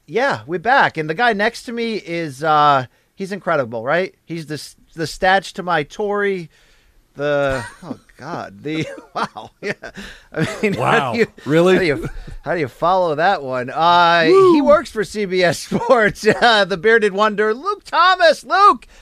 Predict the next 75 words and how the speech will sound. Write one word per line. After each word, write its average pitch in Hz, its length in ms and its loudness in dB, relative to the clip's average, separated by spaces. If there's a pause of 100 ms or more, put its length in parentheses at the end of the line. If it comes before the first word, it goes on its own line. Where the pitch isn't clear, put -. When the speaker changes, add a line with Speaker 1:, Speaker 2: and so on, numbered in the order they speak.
Speaker 1:
how 185 240 2
is 147 160 0
it? 110 160 -12 (480)
Speaker 2:
Uh, 139 220 0
you 147 80 -4
know, 139 60 2
I 135 40 2
was 143 140 -2
telling 175 180 4
you 156 60 0
this 147 120 -4
before 135 260 -4
the 123 60 -4
show. 131 360 2
I 113 120 0
slept 120 300 -4
great 120 260 -2
last 101 280 -6
night, 101 200 -6
which 98 140 -10
was, 95 240 -10
uh, 92 280 -6 (1200)
hard 139 200 0
to 131 80 -4
believe, 117 580 -4
even 139 160 -2
to 135 60 -6
the 131 80 -4
point 131 160 -2
where 123 80 2
I 113 40 0
had 123 120 0
a 113 60 -2
nightmare. 110 720 -4
Not 208 140 0
a 143 40 -4
terrible 120 520 0
nightmare, 95 340 -6
but 110 120 -4
a 104 60 -4
nightmare. 98 640 -6
But 107 300 -4
I 123 100 2
don't 139 180 2
even 107 200 -6
care 120 400 -2
because 101 260 -8
the 98 100 -10
sleep 101 280 -8
was 107 100 -8
so 117 180 -2
deep, 107 220 -6
I 107 60 -4
can 101 160 -10
remember 101 320 -4
parts 107 300 -2
of 95 140 -8
the, 87 220 -6
the 85 140 -10
tales. 110 320 -4
They 117 80 -2
always 117 180 -4
say 131 120 -4
if 107 80 -6
you 107 60 -12
can 104 120 -8
remember 107 260 -6
your 113 120 -4
dreams, 117 340 -8
that's 104 160 -10
when 107 160 -6
you 101 80 -6
know 104 180 -2
it 95 40 -4
was 92 200 -8